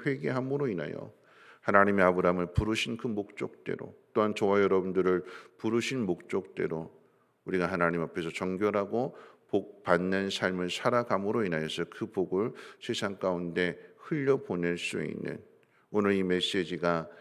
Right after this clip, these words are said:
이스라엘의 죄에 대한 심판으로 시작이 됐으나, 그 마지막은 많은 사람들이 하나님께로 돌아오는,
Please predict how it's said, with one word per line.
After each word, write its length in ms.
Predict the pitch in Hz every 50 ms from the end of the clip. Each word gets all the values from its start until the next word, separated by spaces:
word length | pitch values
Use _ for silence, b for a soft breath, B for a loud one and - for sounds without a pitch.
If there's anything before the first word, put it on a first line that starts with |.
| B B B B -
이스라엘의 880 | 101 107 104 - - 143 135 135 131 131 131 127 123 127 127 123 123
죄에 300 | 127 - 120 110 110 110
대한 280 | 104 104 107 104 104 107
심판으로 1000 | 107 - - - 139 127 120 - - 113 107 101 101 98 98 98 92 92 92 B B -
시작이 500 | - - - - - 107 104 95 95 92
됐으나, 480 | - 95 85 - - - 90 87 82 85
그 180 | - - -
마지막은 840 | 147 135 120 98 101 101 110 110 104 95 87 80 87 87 90 87 87 B B B B B B B B
많은 420 | - 80 82 82 82 98 120 131
사람들이 480 | 127 - 131 120 117 113 113 113 107 113
하나님께로 640 | 107 113 101 104 101 101 95 - - 98 98 92
돌아오는, 420 | - - 98 87 82 82 80 76